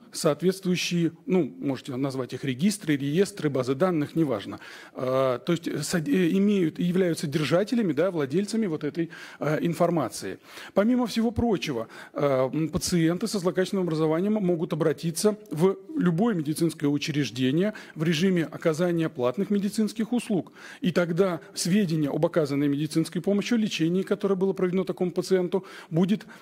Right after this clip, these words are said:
за рамками пределов системы О М С, за рамками пределов системы льготного лекарственного обеспечения и будет находиться только в медицинских информационных системах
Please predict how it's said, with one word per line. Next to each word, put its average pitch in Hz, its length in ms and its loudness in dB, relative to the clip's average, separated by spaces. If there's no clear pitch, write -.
за 233 340 2
рамками 160 400 0
пределов 131 480 0
системы 147 420 0
О 135 60 2
М 123 80 0
С, 160 240 2
за 185 240 2
рамками 190 380 0
пределов 135 440 -2
системы 143 360 -2
льготного 131 500 0
лекарственного 214 480 2
обеспечения 208 540 0
и - 80 0
будет 180 200 -2
находиться 190 480 -2
только 190 300 2
в 175 180 -2
медицинских 175 640 0
информационных 165 760 0
системах 139 540 -2